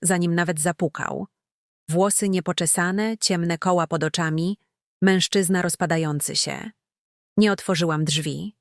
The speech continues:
Stał tam długo, zapukał raz, potem drugi,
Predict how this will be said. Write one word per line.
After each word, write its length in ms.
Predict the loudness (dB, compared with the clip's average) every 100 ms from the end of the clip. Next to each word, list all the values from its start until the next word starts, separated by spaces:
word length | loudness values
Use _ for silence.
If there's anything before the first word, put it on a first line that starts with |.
| _ _ _ _ _ -2
Stał 280 | 2 2
tam 220 | 2 0 0
długo, 540 | 0 0 2 2 0 0
zapukał 520 | 0 0 -2 -2 0
raz, 280 | 0 0 -2
potem 320 | -4 -2 -2
drugi, 460 | 0 0 0 -2